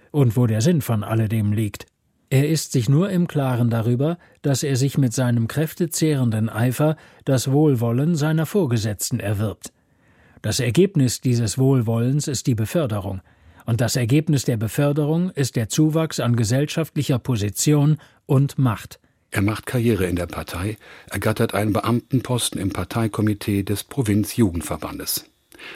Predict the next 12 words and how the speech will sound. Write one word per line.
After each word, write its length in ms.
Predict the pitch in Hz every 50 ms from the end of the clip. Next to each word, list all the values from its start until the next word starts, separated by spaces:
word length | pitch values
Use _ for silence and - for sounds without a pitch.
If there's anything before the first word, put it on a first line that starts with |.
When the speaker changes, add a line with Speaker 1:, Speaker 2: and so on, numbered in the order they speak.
| - - -
Speaker 2:
Von 280 | - - 87 82 80
da 260 | 82 80 80 92 101
ist 220 | 101 - 107 - -
es 120 | 92 87
womöglich 480 | 92 95 95 98 107 - - 107 98 -
nur 120 | 104 98
noch 140 | 113 120 -
ein 180 | - 110 120 -
kleiner 440 | - - 110 107 120 131 143 139
Sprung 460 | 135 - - - 107 92 95 92 98 104
ins 320 | - 104 107 107 - -
Zentralkomitee. 960 | - 120 123 127 - - 82 73 - - - - - - - - - - -